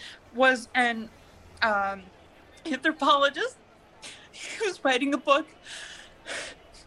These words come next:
No, I don't know. He never tells us what he's writing the books about, but he always comes by the museum.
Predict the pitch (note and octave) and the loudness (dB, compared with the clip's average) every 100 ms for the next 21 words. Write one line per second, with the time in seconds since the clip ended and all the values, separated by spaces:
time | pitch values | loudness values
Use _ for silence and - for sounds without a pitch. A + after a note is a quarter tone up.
0 | - - - - A#4+ G4+ C5+ A#4 D#4+ - | -20 -20 -16 -8 -8 0 4 4 2 -10
1 | - - - - - - - - - F#4 | -20 -20 -20 -20 -20 -20 -20 -20 -16 -6
2 | G#4+ A4+ G#4 D#4+ F4 G#4 G#4 A#4 - - | 2 2 2 0 4 6 6 4 0 -20
3 | - - - - - - - D5 C5 C5+ | -20 -20 -12 -8 -8 -12 -2 4 8 8
4 | C5 C5 - A#4 G#4+ A4 A4 F#4 F#4+ - | 6 4 4 4 4 -2 -2 -2 0 2
5 | G#4 G4+ G#4 - G#4+ - - A4 G#4+ B4 | 2 2 -2 0 -2 -2 0 2 2 4
6 | A#4+ F#4+ G4+ - G4 G4 - G#4+ G4+ A4 | 4 4 0 -2 -8 -8 0 4 4 2
7 | A4 G#4+ A4 A4+ A#4 A#4 | 0 -2 -2 0 -2 -4